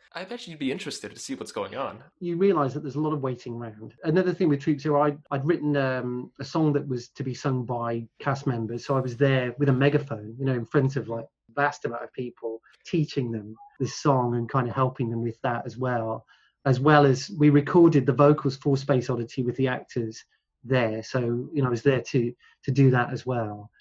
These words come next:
Speaker 2: Um, so there was quite a bit, bit to do as well. So it was a good combination of, uh, things. But I'd try and do it again. If, if they'd have me, I'd definitely come out, because I just think it, it's a very different experience to just getting a film that just arrives and you're on the other side of the world and, like, off you go. You know, it,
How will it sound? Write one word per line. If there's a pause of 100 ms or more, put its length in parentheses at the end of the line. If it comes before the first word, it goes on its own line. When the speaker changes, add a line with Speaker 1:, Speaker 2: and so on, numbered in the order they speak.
(220)
Speaker 2:
Um,
so
there
was
quite
a
bit, (120)
bit
to
do
as
well.
So
it
was
a
good (180)
combination
of,
uh,
things.
But
I'd
try
and
do
it
again.
If,
if
they'd
have
me,
I'd
definitely
come
out,
because (460)
I
just
think
it, (480)
it's
a
very
different
experience
to
just
getting
a
film
that
just
arrives (160)
and
you're
on
the
other
side
of
the
world
and,
like,
off
you
go.
You
know,
it,